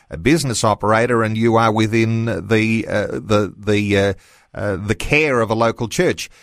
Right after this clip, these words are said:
This idea of validation as a Christian in business, uh, take us a little deeper into that, because I suspect there'll be those listening to us today thinking, "You know what, I, I'm looking for something like this." Uh, give us your thoughts on being validated.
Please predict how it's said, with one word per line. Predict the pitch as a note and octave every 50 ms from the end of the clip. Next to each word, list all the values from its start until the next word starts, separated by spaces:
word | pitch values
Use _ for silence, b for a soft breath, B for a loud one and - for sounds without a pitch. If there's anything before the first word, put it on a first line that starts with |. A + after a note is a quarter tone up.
| b b -
This | - G#3+ -
idea | G#3 G3+ F#3+ D#3+ D#3+ E3+ E3 D#3 C#3
of | C3+ A#2+ A2+
validation | G#2+ D3 E3 E3 D#3 C#3 B2+ C3+ C#3+ D3 C3 - - A#2+ G2+ G2+ G#2 G#2 - -
as | - - A#2 G#2
a | - -
Christian | - D#3+ D3 - - C3+ A#2+
in | A#2 A#2 A2
business, | C#3 D3+ C#3+ G#2+ G#2+ E2+ D2+ - - -
uh, | A#2 - C3+ B2+
take | - F#3 A#3+ -
us | G#3 D3
a | D#3+ E3
little | E3+ E3+ D#3+ C#3
deeper | A#2+ A#2 D3+ E3 D3+ - D3 B2 B2
into | C#3 D#3+ F3+ E3+ - - C3 G#2 F2+
that, | F#2 G2+ B2 C3+
because | - C3+ - - B2+ B2 A2+ - -
I | - - C#3+ E3+ E3
suspect | - D3+ B2+ - - C#3+ C3+ -
there'll | C#3 C3 A#2+
be | A#2 A#2
those | A2+ C3 D3 C3+ A2
listening | B2 D3 B2+ - B2+ A#2 G#2
to | - B2 A#2+
us | G#2+
today | - - A#2+ B2+ B2+ B2+ B2+
thinking, | - C#3 C3 A#2 B2+ B2+ B2 A#2 B B B B B B B -
"You | C3+
know | C#3+ D#3 E3
what, | E3 F#3 G3 E3+
I, | C#3 C3 C3+ C3+
I'm | - C3+ C3+ C3
looking | C3+ G3 G#3 - E3+ D3 B2+
for | - - A#2
something | - - C#3+ B2 G#2 - A#2 A2 G#2 G2+ F#2+ -
like | G#2+ A2+ B2 C3+ B2 - _
this." | - F#2 - - - - - - - -
Uh, | - - -
give | - F3 G3+
us | F3+ - - - -
your | - C3+ C3+ D3 C#3
thoughts | - - G#2+ F#2+ - - -
on | A2+ G#2+ G#2+ G#2
being | G#2 A#2 A2+ G#2+ G#2 F#2+
validated. | A#2 A2+ G#2+ G2+ F2+ F2 D#2 D2 - - A#1 - -